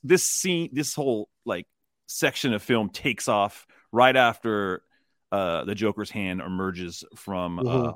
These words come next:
Speaker 1: the wash, you know, his lucky deck and everything flying up. So really, it's just, you know, Alexander Knox, uh,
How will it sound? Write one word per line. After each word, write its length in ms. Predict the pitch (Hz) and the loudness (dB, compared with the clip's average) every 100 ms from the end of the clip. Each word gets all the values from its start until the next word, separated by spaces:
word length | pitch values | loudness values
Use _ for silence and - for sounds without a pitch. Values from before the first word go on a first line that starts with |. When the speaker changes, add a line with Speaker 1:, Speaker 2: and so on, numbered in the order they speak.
| - | -6
Speaker 1:
the 80 | 107 | -2
wash, 500 | 98 92 82 80 - | 2 2 2 -4 -6
you 80 | 104 | -10
know, 160 | 87 82 | -10 -10
his 140 | 85 | -8
lucky 240 | 95 - 82 | -10 -10 -10
deck 200 | 82 - | -10 -10
and 80 | 80 | -12
everything 420 | 78 - 73 85 _ _ _ _ - | -12 -14 -16 -16 _ _ _ _ -4
flying 300 | 95 80 87 | -2 -2 -4
up. 160 | - | -6
So 260 | - 90 87 _ _ _ _ _ - | -6 -6 -6 _ _ _ _ _ -6
really, 280 | - 170 214 | 2 8 8
it's 120 | 131 | 6
just, 360 | - 151 - - - - - 180 147 - | 2 0 0 -8 -18 -20 -20 -18 -14 2
you 100 | 120 | 6
know, 300 | 113 107 98 | 10 8 8
Alexander 580 | - 147 156 139 156 135 | 8 8 8 6 2 2
Knox, 640 | 123 131 143 123 - - - | 2 4 2 0 -4 -8 -6
uh, 500 | 127 110 107 98 76 | -4 -2 0 -2 -4